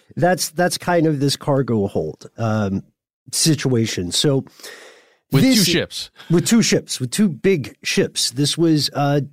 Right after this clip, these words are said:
Speaker 1: ginormous operation. There were hundreds of people in the area. There were about three hundred and twenty, as far as we can tell, on or near the pier when something went wrong. At exactly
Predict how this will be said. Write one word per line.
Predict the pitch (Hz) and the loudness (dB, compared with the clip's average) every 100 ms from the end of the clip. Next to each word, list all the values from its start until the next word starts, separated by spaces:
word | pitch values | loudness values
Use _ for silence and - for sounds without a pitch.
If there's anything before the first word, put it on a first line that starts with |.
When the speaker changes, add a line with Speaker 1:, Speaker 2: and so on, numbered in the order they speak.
| 127 | -8
Speaker 1:
ginormous | 120 156 139 143 170 180 170 180 | 0 2 4 4 2 2 0 0
operation. | 160 156 147 139 135 - 135 131 - | 0 0 2 2 0 0 0 0 0
There | 131 127 | 0 2
were | 120 120 | 0 0
hundreds | 110 147 156 151 143 | 0 2 2 2 0
of | 135 | -4
people | - 135 123 127 127 | 0 0 2 0 0
in | 117 120 | 0 0
the | 131 120 | 2 2
area. | 110 110 104 | 0 0 0
There | 117 | 0
were | 120 | 0
about | 117 117 - | 0 -2 -6
three | - 135 151 180 | -10 -2 0 2
hundred | 165 160 151 | 2 2 0
and | 123 117 | -2 -2
twenty, | - 139 98 85 | -2 0 0 -2
as | 95 | -6
far | - 110 113 | -2 0 0
as | 110 | -2
we | 110 | -4
can | 101 101 | -4 -4
tell, | - 135 110 - - - - - | 0 0 -2 -6 -20 -20 -20 -4
on | 131 160 175 185 - | 0 2 2 0 -2
or | 131 117 | -2 0
near | 107 113 127 139 156 156 - _ _ - | 2 2 2 2 0 -2 -8 _ _ -2
the | 107 110 | 0 0
pier | - 208 190 110 98 101 _ _ _ _ _ _ _ _ | -2 2 2 2 0 -4 _ _ _ _ _ _ _ _
when | - 120 117 | 0 2 2
something | - 147 156 165 151 143 | 2 0 0 2 2 2
went | 120 - | 2 -4
wrong. | 113 120 87 78 80 - _ _ _ - | -2 0 0 -2 -6 -12 _ _ _ -10
At | - 95 | -4 -2
exactly | - 120 120 123 120 113 107 | 0 0 0 0 0 0 -4